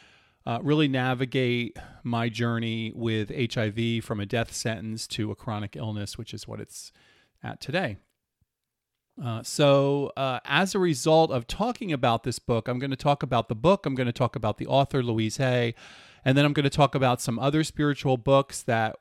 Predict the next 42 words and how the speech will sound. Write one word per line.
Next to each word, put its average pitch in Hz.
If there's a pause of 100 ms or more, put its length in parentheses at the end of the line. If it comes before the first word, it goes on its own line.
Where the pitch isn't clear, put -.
either 127
were 113
complementary 123
or 117
that 113
I 110
discovered 117 (440)
on 117
my, 110
uh, 107
road 120
to, 110
um, 104 (400)
creating 165
a -
foundation 120
for -
myself, 104
a 104
spiritual 117
foundation 104
for 117
myself, 104 (400)
um, 104
in 120
my 107
life. 107 (680)
Where 165
do 202
I 160
begin? 123
I 120
think 202
where 156
I 127
should 120
begin 139
is 113
I 120
should 117
talk 131
about 117